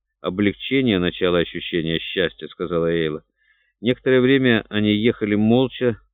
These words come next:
затем она продолжила разговор. Думаю, что есть нечто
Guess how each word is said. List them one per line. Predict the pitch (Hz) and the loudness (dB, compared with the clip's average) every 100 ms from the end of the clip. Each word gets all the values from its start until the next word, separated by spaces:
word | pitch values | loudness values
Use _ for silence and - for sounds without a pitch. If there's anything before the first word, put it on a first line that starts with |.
| _ _ _ _ - | _ _ _ _ -10
затем | 101 131 131 | -6 -2 2
она | 127 | 2
продолжила | 117 113 110 107 95 101 | 2 0 2 0 0 0
разговор. | 101 92 107 104 95 85 | 0 0 -2 2 2 0
Думаю, | 80 101 123 135 127 120 | -4 -2 0 2 2 0
что | - - | -2 -6
есть | 107 127 127 - | -2 -2 -2 -2
нечто | 117 110 - - 92 85 | 0 0 -2 -8 -4 -4